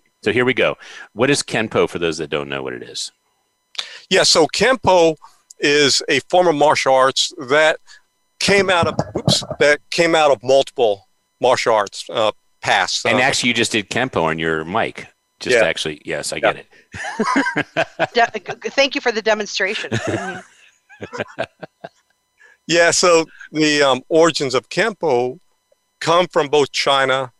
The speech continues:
Speaker 2: and from Okinawa. And, and my original karate was Goju out of Ok-, Okinawa, going back to when I was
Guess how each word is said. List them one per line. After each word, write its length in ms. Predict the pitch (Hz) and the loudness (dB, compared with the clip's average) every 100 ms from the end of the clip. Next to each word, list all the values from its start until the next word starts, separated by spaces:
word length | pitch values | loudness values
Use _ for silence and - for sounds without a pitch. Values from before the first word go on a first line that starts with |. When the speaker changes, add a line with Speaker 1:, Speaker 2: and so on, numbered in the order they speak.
| - | -6
Speaker 2:
and 260 | 147 147 131 | 0 0 -2
from 280 | - 131 123 147 | -2 -2 -2 -4
Okinawa. 640 | 131 113 107 107 101 80 _ _ _ _ _ _ _ 120 | -4 -2 0 2 0 -4 _ _ _ _ _ _ _ -8
And, 360 | 107 101 98 _ _ _ _ 165 - - | -6 -6 -10 _ _ _ _ -16 -16 -4
and 320 | 131 107 104 _ _ _ _ - | -2 -2 -4 _ _ _ _ -12
my 440 | 135 147 208 196 - - | 0 2 4 2 -2 -4
original 560 | 147 147 151 147 123 117 | 0 2 2 0 0 0
karate 720 | - 120 117 165 196 107 98 _ _ _ _ - | -4 0 4 4 2 -2 -8 _ _ _ _ -4
was 200 | 127 - | -4 2
Goju 460 | 143 160 - 101 - | 2 2 -2 -8 -4
out 200 | 123 120 | 0 0
of 140 | 107 _ - - _ - | 0 _ -20 -20 _ -2
Ok-, 300 | 131 - - - | -2 -2 -12 -6
Okinawa, 560 | 123 - 107 107 87 78 _ _ _ _ - | -6 -2 -2 0 -2 -6 _ _ _ _ 0
going 240 | 131 120 | 2 2
back 320 | 120 117 113 - | 2 2 0 -2
to 120 | 123 | -4
when 200 | 117 113 | -2 0
I 40 | |
was 320 | 107 104 - | -2 -2 -6